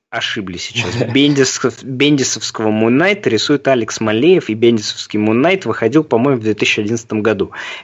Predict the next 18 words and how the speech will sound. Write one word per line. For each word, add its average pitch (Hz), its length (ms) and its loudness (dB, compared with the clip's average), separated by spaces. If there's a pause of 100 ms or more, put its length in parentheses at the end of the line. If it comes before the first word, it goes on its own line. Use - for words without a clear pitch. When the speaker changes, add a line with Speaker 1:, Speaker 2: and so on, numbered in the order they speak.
Speaker 1:
Я 113 160 2
говорю 165 320 4
про 101 160 4
Speaker 2:
А. - 20 4
Speaker 1:
комикс 147 300 2
две 127 220 0
тысячи 160 280 2
шестого 165 480 2
года, 139 380 2 (260)
который 131 360 -2
как 127 260 -6
раз 127 280 0
Speaker 2:
Да. 98 100 -2
Speaker 1:
и, 127 260 6
э, 120 560 4
ревитализировал 147 1200 2
Мун 123 320 2
Найта. 95 380 0